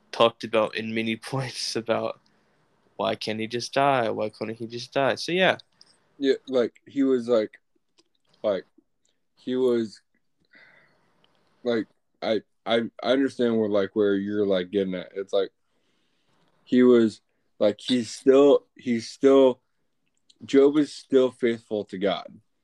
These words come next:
Speaker 2: And, but at the same time, he has this, this terrible thing that just happened to him. So he's trying to wrap his head around what just happened. So it's like,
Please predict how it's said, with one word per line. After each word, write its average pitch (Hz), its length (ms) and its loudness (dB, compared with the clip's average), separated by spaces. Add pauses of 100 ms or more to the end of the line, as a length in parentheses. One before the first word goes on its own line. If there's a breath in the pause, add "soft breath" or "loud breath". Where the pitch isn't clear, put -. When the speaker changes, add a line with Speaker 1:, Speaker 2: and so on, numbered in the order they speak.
(500)
Speaker 2:
And, 107 300 -4
but 110 280 0
at 104 240 -4
the 107 100 -10
same 117 360 -2
time, 123 340 0
he 104 140 -6
has 107 300 -2
this, 98 180 -10 (380)
this 107 280 -4 (100)
terrible 113 540 2
thing 107 360 -4
that 92 240 -2
just 95 200 -10
happened 104 400 -2
to 95 60 -8
him. 92 160 -8 (220)
So 107 140 -4
he's 107 200 -2
trying 113 300 0
to 110 80 2
wrap 104 280 2
his 95 160 -6
head 117 200 2
around 98 320 -2
what 98 160 0
just 92 200 -12
happened. 98 500 -2
So 101 180 0
it's - 140 -6
like, 95 220 -2